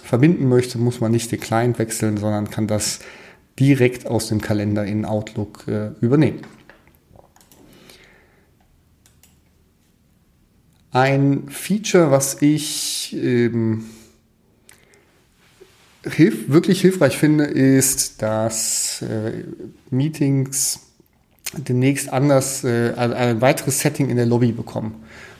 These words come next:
Und zwar kann man heute ja sagen, alle dürfen, äh, die Lobby passieren oder diejenigen aus meinem Unternehmen, ähm, oder gar keiner natürlich, nur der, der Organizer darf, darf passieren.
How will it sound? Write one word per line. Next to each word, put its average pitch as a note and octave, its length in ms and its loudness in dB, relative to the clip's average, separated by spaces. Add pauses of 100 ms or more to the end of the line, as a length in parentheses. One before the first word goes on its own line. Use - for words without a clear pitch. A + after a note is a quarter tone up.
Und A#2 120 -6
zwar C#3 280 0
kann C#3+ 120 -2
man B2+ 160 0
heute D#3+ 260 2
ja C#3 200 2
sagen, C3 320 0
alle E3 240 2
dürfen, C#3+ 720 0
äh, C3 120 -2
die B2+ 120 0
Lobby C3 240 0
passieren C3+ 560 0
oder A2 480 -4 (540)
diejenigen B2 400 0
aus A#2 160 -6
meinem A2+ 220 -4
Unternehmen, F#3 640 2
ähm, B2 640 0 (420)
oder A2+ 200 -2
gar B2 160 0
keiner F3+ 320 4
natürlich, E3 420 0
nur B2+ 180 2
der, A2 360 0
der A2 160 -6
Organizer C3+ 680 2
darf, B2+ 540 -4
darf B2+ 280 -8
passieren. B2+ 500 -2